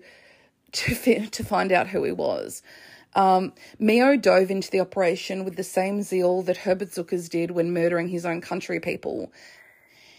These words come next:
This one was personal to him, and he was really looking forward to making this one-on-one, him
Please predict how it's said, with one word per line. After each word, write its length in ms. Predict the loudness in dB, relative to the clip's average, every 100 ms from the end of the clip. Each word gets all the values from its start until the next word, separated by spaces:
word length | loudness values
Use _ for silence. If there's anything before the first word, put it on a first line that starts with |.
| _
This 260 | 2 4 4
one 140 | 4
was 100 | 2
personal 520 | 2 2 2 2 -2 -2
to 120 | -6
him, 400 | -4 -2 -2 -2
and 180 | -2 -4
he 140 | -2
was 220 | -2 -2
really 400 | -2 -2 0 0
looking 300 | -2 -2 -6
forward 360 | -2 0 0 0
to 120 | -2
making 320 | -4 -4 -4
this 180 | -6 -6
one-on-one, 1120 | -4 0 2 2 0 0 -2 -4 -8 -10 -12 -20 _
him 500 | -4 0 0 0